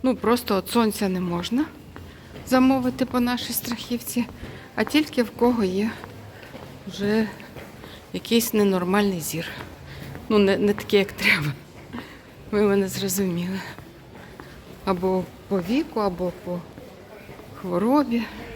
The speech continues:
Ну, коротше, кому треба окуляри для нормального зору. Мені на емейл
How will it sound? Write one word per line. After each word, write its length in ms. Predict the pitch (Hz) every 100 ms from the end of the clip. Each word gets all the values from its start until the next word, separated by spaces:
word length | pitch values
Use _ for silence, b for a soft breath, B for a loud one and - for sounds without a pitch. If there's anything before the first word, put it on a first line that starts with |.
| - - - - - - B B B B B B B B B
Ну, 120 | - 226
коротше, 540 | 233 160 151 - - - B B B B
кому 340 | - 196 240 311
треба 380 | 311 233 226 214
окуляри 500 | 214 156 180 170 160
для 180 | 160
нормального 680 | 165 156 160 190 226 202 170
зору. 340 | 165 131 143 151 - B B B B B - - - - - - - - - - - B B B B B
Мені 320 | 226 233 233 247
на 200 | 233 220
емейл 320 | 233 285